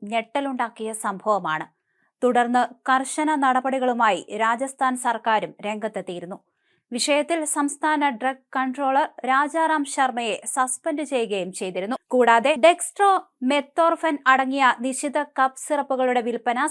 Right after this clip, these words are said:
സംസ്ഥാനത്ത് നിരോധിച്ചു. മധ്യപ്രദേശിലും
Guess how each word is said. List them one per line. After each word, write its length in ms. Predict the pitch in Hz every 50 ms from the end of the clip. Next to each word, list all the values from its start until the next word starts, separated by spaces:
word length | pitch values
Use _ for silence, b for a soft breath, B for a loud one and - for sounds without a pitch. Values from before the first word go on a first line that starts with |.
| - 269
സംസ്ഥാനത്ത് 580 | 254 247 - - 262 240 240 233 233 226 190 - - - 196 202
നിരോധിച്ചു. 460 | 190 185 180 185 185 190 - 254 - - _ _ _ _ _ _ _ _ _ -
മധ്യപ്രദേശിലും 760 | 254 240 269 262 - 277 254 277 277 277 - 294 285 285